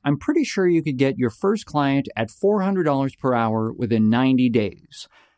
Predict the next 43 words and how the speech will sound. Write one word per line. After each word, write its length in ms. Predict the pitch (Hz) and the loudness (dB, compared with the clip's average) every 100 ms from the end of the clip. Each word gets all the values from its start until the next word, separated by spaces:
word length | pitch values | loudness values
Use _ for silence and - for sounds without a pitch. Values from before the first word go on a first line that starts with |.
| _ | _
It 80 | - | 0
would 100 | 151 | 2
have 180 | 202 226 | 2 0
to 60 | 175 | 0
be 120 | 151 | 0
his 160 | 120 117 | 2 2
main 280 | 143 135 | 4 2
thing 260 | 120 147 123 | 2 2 0
for 100 | 117 | 0
the 80 | 117 | 0
next 240 | 117 - | 0 0
ninety 260 | 120 110 110 | 0 0 2
days, 540 | 196 190 113 107 - _ _ | 0 2 0 -2 -6 _ _
but 120 | - | 0
it 60 | 196 | 2
would 100 | 208 | 2
likely 400 | 240 269 185 131 | 0 0 0 0
work. 500 | 107 139 - _ - _ _ _ _ - | 2 0 -2 _ -20 _ _ _ _ -2
His 160 | 196 | -2
core 300 | - 277 302 | -2 -2 0
goal 240 | 208 202 180 | 2 0 2
right 220 | 135 120 | 2 2
now 340 | 120 120 123 - | 2 2 0 0
is 240 | 143 131 | -2 -4
total 480 | - 208 208 196 185 | -8 -2 0 2 0
financial 560 | 180 147 135 127 123 117 | -2 0 2 2 -2 -6
freedom, 540 | - 139 - - 135 _ _ _ | -2 -2 -2 -10 -20 _ _ _
and 120 | 139 143 | 0 2
I 120 | 156 | 2
laid 240 | 196 226 | 2 2
out 160 | 185 151 | 0 -2
a 40 | |
plan 420 | - 233 214 131 | -2 -2 0 2
that 100 | 117 | 2
would 140 | 117 113 | 0 0
get 160 | 185 | 0
him 120 | 110 101 | 0 -2
there. 240 | - - _ _ _ _ _ - | -6 -14 _ _ _ _ _ -4
But 120 | 113 | 0
will 180 | 123 120 | 2 2
he 80 | |
do 220 | 107 135 190 | 2 2 2
it?' 220 | 233 | 0